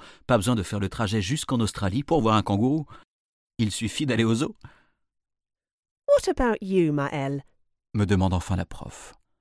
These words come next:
Speaker 2: What's your dream destination ?
Speaker 1: I would like to visit Canholm Island in Wales by boat in the summer. Because it's where Miss Peregrine's home for peculiar children is.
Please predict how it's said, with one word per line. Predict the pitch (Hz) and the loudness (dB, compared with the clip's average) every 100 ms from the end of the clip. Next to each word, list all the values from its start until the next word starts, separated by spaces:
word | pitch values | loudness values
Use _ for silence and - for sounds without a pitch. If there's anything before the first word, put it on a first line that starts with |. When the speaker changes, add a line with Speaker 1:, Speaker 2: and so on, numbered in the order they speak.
| _ _ _ _ _ _ _ | _ _ _ _ _ _ _
Speaker 2:
What's | - 170 - - | 0 0 0 2
your | 202 381 | 4 4
dream | - 190 160 156 | 4 4 4 2
destination ? | 147 - 185 175 165 - 180 170 - _ _ _ _ _ _ _ _ _ _ _ _ _ _ _ _ _ _ - | -2 -4 0 2 2 0 0 0 -4 _ _ _ _ _ _ _ _ _ _ _ _ _ _ _ _ _ _ -4
Speaker 1:
I | 110 | 0
would | 135 147 | 0 0
like | 160 185 - - - _ _ | -4 -6 -10 -20 -20 _ _
to | - 117 | -4 -2
visit | 110 101 95 | 0 -2 -4
Canholm | - 147 135 113 - | -2 -2 2 0 0
Island | 98 98 104 123 117 | -2 0 -2 -4 -4
in | 107 98 | -2 -2
Wales | 95 95 90 - - | 0 -2 -4 -8 -6
by | 98 90 | -4 -2
boat | 123 135 135 - _ - | -2 -4 -6 -14 _ 0
in | 143 127 | 2 4
the | 107 | 0
summer. | - 104 87 - - _ _ _ _ _ _ _ _ _ _ _ _ - | -2 -4 -6 -12 -18 _ _ _ _ _ _ _ _ _ _ _ _ -4
Because | 107 - 165 175 151 - - | -4 -2 -4 -4 -6 -18 -4
it's | 120 - 143 | -4 -2 0
where | 127 | 2
Miss | 110 - | 0 -2
Peregrine's | - 170 151 110 107 95 - | -4 -2 -2 0 -2 -2 -6
home | 127 151 160 - | -6 -6 -8 -10
for | - 104 95 - | -8 -6 -4 -4
peculiar | 151 127 107 | -4 0 0
children | 95 120 123 151 | 0 -4 -2 0
is. | 123 98 92 - | 0 0 -6 -16